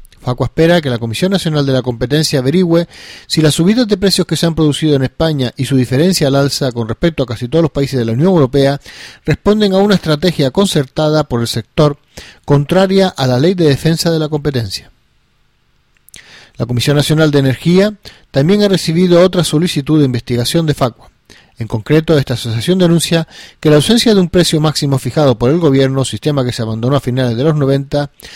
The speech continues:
solo trae consecuencias negativas para los usuarios, como ocurre con el resto de sectores liberalizados en España, donde la competencia prácticamente brilla por su ausencia. Los precios de los carburantes de automoción en España han alcanzado máximos hasta los que no llegaban desde septiembre de dos mil ocho.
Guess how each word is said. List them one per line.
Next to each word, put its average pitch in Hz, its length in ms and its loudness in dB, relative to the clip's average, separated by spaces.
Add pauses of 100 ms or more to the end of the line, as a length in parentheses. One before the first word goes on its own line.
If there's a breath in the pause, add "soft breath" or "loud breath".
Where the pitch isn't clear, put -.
(180 loud breath)
solo 208 240 4
trae 208 180 2
consecuencias 170 580 0
negativas 143 460 0
para 175 160 -6
los 160 140 -2
usuarios, 120 440 -2
como 117 200 -4
ocurre 160 340 0
con 135 140 0
el 123 80 -2
resto 147 240 -2
de 135 80 0
sectores 147 400 -2
liberalizados 135 640 -2
en 131 60 -2
España, 123 460 -4 (360 loud breath)
donde 156 180 2
la 151 120 2
competencia 156 520 0
prácticamente 160 580 -2
brilla 180 240 2
por 170 140 -2
su 170 120 -2
ausencia. - 500 -6 (1040 loud breath)
Los 123 100 -4
precios 156 240 2
de 151 40 6
los 143 60 2
carburantes 151 640 0
de 135 60 2
automoción 131 500 0
en 131 80 0
España 180 480 0
han 143 140 0
alcanzado 143 480 0
máximos 180 520 -2
hasta 135 200 -4
los 120 100 -2
que 131 140 -4
no 151 80 2
llegaban 156 480 0
desde 123 180 -2
septiembre 160 460 -4
de 156 100 0
dos 135 140 -2
mil 143 180 0
ocho. 117 340 -4